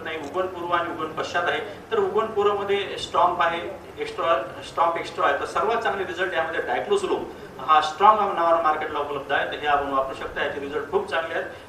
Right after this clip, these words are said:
<clears throat> आणि उगवण पश्चातमध्ये जर तुमचा प्रॉड जास्त रुंद पानाचे असेल तर परसूचा यूज करू शकता,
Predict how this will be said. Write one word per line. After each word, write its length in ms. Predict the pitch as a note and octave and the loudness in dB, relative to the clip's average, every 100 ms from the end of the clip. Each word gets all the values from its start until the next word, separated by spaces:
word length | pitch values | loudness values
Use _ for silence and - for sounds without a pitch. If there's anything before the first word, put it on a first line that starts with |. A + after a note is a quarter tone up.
| - | -2
<clears throat> 0 | |
आणि 380 | - G3 - G#3 | 0 2 0 0
उगवण 300 | F3 F#3 A#3 | 0 0 2
पश्चातमध्ये 640 | G#3+ - F#3+ - E3 F3 | 0 0 -2 -2 -6 -4
जर 180 | F3 E3+ | -4 -4
तुमचा 200 | D#3 - | -6 -6
प्रॉड 260 | - - - - - - - - | 0 2 2 0 -8 -14 -8 -4
जास्त 220 | - D#3 | -4 -2
रुंद 260 | D#3+ A3+ | -2 0
पानाचे 360 | A3 F3+ E3+ E3+ | 4 4 4 2
असेल 200 | E3+ - | -4 -6
तर 40 | |
परसूचा 540 | F3 E3+ - F3+ G3 F3 E3 - E3 | -4 -4 -6 -6 -2 0 -2 -8 -10
यूज 160 | E3 | -8
करू 140 | F3 F3 | -6 -4
शकता, 340 | F3+ F#3 | -4 0